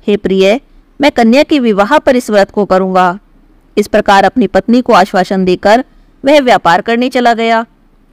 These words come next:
काफी दिनों बाद वह लौटा तो अपने नगर में सखियों के साथ अपनी पुत्री को उसने खेलते देखा। वैश्य ने तत्काल कलावती के लिए सुयोग्य वर की तलाश की।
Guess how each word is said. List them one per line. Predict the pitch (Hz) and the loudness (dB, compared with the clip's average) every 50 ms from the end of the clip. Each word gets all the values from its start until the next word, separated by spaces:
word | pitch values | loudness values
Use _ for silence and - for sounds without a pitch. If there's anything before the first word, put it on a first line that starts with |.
| _ _ _ _ _ _ | _ _ _ _ _ _
काफी | - 262 285 - 349 330 | 0 0 0 0 -2 -2
दिनों | 269 277 247 247 262 254 | -2 0 0 0 0 2
बाद | 214 208 202 196 190 | 2 2 2 2 0
वह | 202 247 233 | -2 -2 -2
लौटा | 208 196 190 180 _ 190 202 233 311 _ _ _ _ _ | -2 -2 -2 -4 _ 0 0 0 -2 _ _ _ _ _
तो | 262 | -2
अपने | 262 262 294 294 277 | -2 -2 -2 -2 -2
नगर | 247 214 202 214 247 240 | 0 -2 0 0 -2 -2
में | 220 202 190 185 185 _ _ _ _ _ _ _ | -2 -4 -6 -6 -10 _ _ _ _ _ _ _
सखियों | _ - 254 247 - 339 339 339 | _ -8 -8 -2 0 0 0 2
के | - 285 262 | 2 0 -2
साथ | - 262 233 240 240 | 0 2 0 2 0
अपनी | 254 240 - 254 254 | -2 -2 -2 -2 -2
पुत्री | - 226 208 - 233 277 285 | -2 -4 -4 -2 -2 -2 0
को | - 254 240 226 | 0 0 -2 -2
उसने | - - 277 - | -2 -2 -4 -4
खेलते | - - - 254 226 220 202 214 196 | -4 0 0 0 0 2 0 0 0
देखा। | 170 175 170 - - 185 170 165 - _ _ _ _ _ _ _ - _ _ _ _ _ _ _ - | 0 -2 -6 -4 -2 -2 -2 -2 -2 _ _ _ _ _ _ _ -20 _ _ _ _ _ _ _ 0
वैश्य | - 208 - - 208 196 | 0 0 0 0 -2 0
ने | 196 190 | 0 0
तत्काल | - 185 185 - - 220 202 214 226 226 | -2 -2 -4 -2 -2 0 2 2 0 0
कलावती | _ 214 208 214 214 208 220 214 302 302 | _ 0 0 2 2 0 -2 -2 -2 -2
के | 285 - 233 202 | 0 0 0 0
लिए | 185 180 180 185 202 247 285 _ _ _ _ _ _ _ - | 0 0 0 2 0 0 -2 _ _ _ _ _ _ _ -4
सुयोग्य | 262 262 262 262 254 254 330 330 | 0 2 2 2 2 0 -2 -2
वर | 254 240 262 277 | 0 0 -2 -2
की | _ - 285 | _ -4 -2
तलाश | 202 220 196 196 185 185 - - | 0 0 0 2 0 -2 -4 -8
की। | - 180 175 170 170 | -8 -8 -8 -8 -8